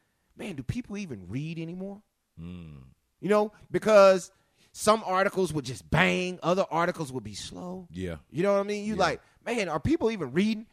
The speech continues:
Speaker 1: Man, nah, people got short attention span. Let's go talk about it.
Speaker 2: Yeah.
Speaker 1: Boom, podcast. Boom, now we talk about it every week.
Speaker 2: Right, right.
Speaker 1: Now
Speaker 2: Right.
Speaker 1: it's like, "Damn, do people listen anymore?"
Speaker 2: Yeah.
Speaker 1: So it's like, so y'all,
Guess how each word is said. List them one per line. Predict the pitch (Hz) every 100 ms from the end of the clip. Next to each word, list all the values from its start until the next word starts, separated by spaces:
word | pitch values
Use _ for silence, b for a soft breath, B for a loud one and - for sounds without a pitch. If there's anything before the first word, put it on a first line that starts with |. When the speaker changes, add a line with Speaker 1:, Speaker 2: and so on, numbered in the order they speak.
| b -
Speaker 1:
Man, | 202 208 208 196 _ _ -
nah, | 151 110
people | 175 151
got | 147 127
short | - 160 - -
attention | - 196 170 107
span. | - 98 76 _
Let's | 139
go | -
talk | 131 175 156
about | 113 90 -
it. | -
Speaker 2:
Yeah. | 95 85 - _ _
Speaker 1:
Boom, | 190 165
podcast. | 175 160 - 147 107
Boom, | 123 147
now | 160
we | 143
talk | 143 -
about | 170 147 127
it | 120
every | 107
week. | 107 98 -
Speaker 2:
Right, | 90 82 - _ _ _
right. | 95 92 - _ _ _ _
Speaker 1:
Now | - 220
Speaker 2:
Right. | 214
Speaker 1:
it's | 196
like, | 156 - _
"Damn, | 190 208 135
do | 131
people | 202 226
listen | 202 262 330 285
anymore?" | 302 302 359 370 185
Speaker 2:
Yeah. | 92 87 71 -
Speaker 1:
So | - 247
it's | 247
like, | 233 220 - b
so | - 233
y'all, | 247 185 107